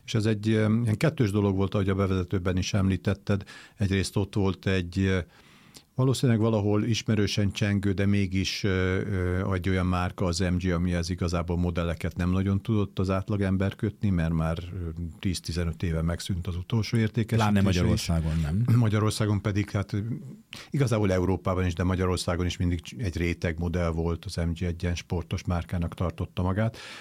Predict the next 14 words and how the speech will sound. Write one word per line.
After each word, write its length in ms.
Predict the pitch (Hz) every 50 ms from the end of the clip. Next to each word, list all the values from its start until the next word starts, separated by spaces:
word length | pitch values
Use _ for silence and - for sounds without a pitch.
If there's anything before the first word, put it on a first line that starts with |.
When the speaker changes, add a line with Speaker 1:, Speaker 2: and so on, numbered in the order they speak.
| - - - - - - 139
Speaker 1:
Egyébként 480 | 123 120 113 107 - - 101 92 85 -
a 60 | 92
régi 340 | 95 95 95 87 87 90 92
M 140 | 90 90 90
G 340 | 82 90 87 85 85 82
fanatikusok 840 | 80 - - 92 87 85 78 - 95 - - 92 - - 92 - -
megkerestek 600 | 92 87 - - 92 87 85 - - - 85 -
minket 360 | - 90 85 - - 82 -
az 140 | 92 85 87
elején, 200 | 92 87 90 87
és 120 | 87 82 -
kérdezték, 560 | - 95 90 80 90 87 - - - 85 -
hogy 120 | - 90
akkor 340 | 85 80 - - - 90